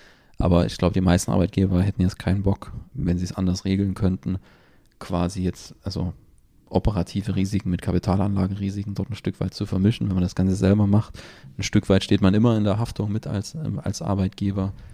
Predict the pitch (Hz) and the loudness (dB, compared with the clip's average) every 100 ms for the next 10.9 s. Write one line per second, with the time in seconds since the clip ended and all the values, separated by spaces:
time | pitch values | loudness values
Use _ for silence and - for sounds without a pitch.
0 | - - - - - 85 87 98 127 151 | -18 -20 -20 -16 -6 -6 -6 -8 -10 -8
1 | 90 87 85 90 - - 90 90 90 90 | -6 -2 0 0 -2 -2 0 0 0 -2
2 | 95 - 110 104 - 92 87 - 82 98 | -4 -6 -4 -4 -4 0 0 2 0 0
3 | 98 92 95 - 87 92 98 98 95 90 | 0 0 -2 -2 -2 0 0 -2 2 0
4 | - 98 98 - 101 92 92 95 92 - | 2 -2 -4 -4 -2 -2 -2 -4 -6 -12
5 | _ _ _ _ _ _ _ - - - | _ _ _ _ _ _ _ -10 -8 2
6 | 110 - - - - _ _ _ - - | 2 0 -18 -20 -20 _ _ _ -20 -20
7 | - - 92 - _ - - _ - - | -6 -2 -2 -6 _ -20 -20 _ -12 -8
8 | 101 92 - - - _ _ - - 98 | -8 -10 -12 -20 -20 _ _ -14 -6 -2
9 | 98 - 110 101 - - - 95 95 92 | -2 2 0 0 -6 -12 -12 -4 0 0
10 | - 87 101 98 - 95 92 95 | -2 0 0 0 -4 -6 -6 -6